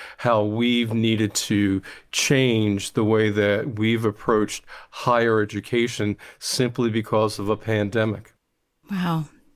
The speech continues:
Speaker 2: Truer words were never said. <laughs> Thank you so much, Scott. Jan,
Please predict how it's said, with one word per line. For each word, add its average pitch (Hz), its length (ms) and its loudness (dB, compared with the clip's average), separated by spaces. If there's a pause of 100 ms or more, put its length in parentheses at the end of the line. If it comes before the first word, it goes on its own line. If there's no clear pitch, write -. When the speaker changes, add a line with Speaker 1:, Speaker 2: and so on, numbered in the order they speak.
(120)
Speaker 2:
Truer 180 460 2
words 190 360 0
were 165 140 0
never 160 300 0
said. - 380 -4
<laughs> - 1080 -4
Thank 226 260 0
you 240 60 -2
so 214 240 0
much, 160 220 0
Scott. 151 500 0 (240)
Jan, 302 400 0